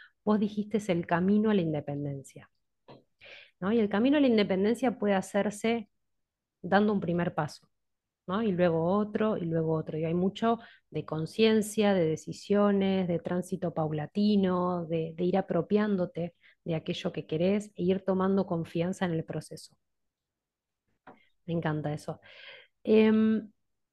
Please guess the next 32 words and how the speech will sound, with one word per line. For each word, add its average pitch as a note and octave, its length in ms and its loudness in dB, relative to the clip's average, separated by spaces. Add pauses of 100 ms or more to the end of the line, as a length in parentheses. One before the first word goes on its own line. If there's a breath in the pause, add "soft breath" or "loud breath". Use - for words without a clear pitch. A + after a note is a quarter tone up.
(180)
si - 140 -6
tuvieras G4 400 -2
que G3 280 2
hacerle B3+ 340 0
alguna B3 260 4
recomendación F3+ 720 -2
a C4 40 0
algún A3+ 260 2
colega G#3+ 560 2 (380)
que F3 120 -8
se - 120 -8
encuentra G#3 500 -2
en G3+ 100 0
este G3 260 -4
punto G3+ 480 -2
de, G3+ 500 0
"No F3+ 200 -4
sé, A3+ 680 0 (720)
es F3+ 140 -2
difícil, G3+ 960 0
no F3 100 -2
me E3 120 -2
animo, G3+ 680 0
me F3 120 -2
da F3 140 0
vergüenza", F3+ 840 0
¿no? G#3 140 -2
Este G3+ 260 -4
punto G#3+ 420 0
de G3+ 80 4
inhibición F3+ 580 0
donde F3+ 400 -2